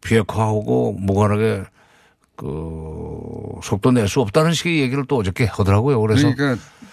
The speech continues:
Speaker 2: 다 같이 가자는 거지, 니들끼리, 자기들끼리만 앞서가면 안 된다는 거 아닙니까, 이게 또.
Speaker 1: 근데
Speaker 2: 네.
Speaker 1: 같이 갈 것은 저 한미연합훈련할 때 Let's go together 하는 거고,
Speaker 2: <laughs>
Speaker 1: 이건 남북관계,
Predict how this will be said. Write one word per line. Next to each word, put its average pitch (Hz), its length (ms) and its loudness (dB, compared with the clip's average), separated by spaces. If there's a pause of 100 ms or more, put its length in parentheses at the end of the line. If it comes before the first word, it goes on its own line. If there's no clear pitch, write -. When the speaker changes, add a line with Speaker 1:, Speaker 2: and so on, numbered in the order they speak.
(580)
Speaker 2:
다 120 80 -6
같이 147 240 0
가자는 175 340 0
거지, 139 220 -2
니들끼리, 143 640 0 (300)
자기들끼리만 160 520 -2
앞서가면 147 400 0
안 101 80 -2
된다는 160 300 0
거 113 80 0
아닙니까, 95 300 -4
이게 92 220 -2
또. 85 140 0
Speaker 1:
근데 139 400 2
Speaker 2:
네. 87 340 0
Speaker 1:
같이 - 300 -4
갈 123 160 2
것은 120 640 0
저 98 160 -2
한미연합훈련할 110 880 2
때 117 100 -2
Let's 101 240 0
go 113 160 0
together 98 360 2
하는 90 200 2
거고, 90 500 4
Speaker 2:
<laughs> - 1300 -8
Speaker 1:
이건 139 400 0 (340)
남북관계, 143 600 2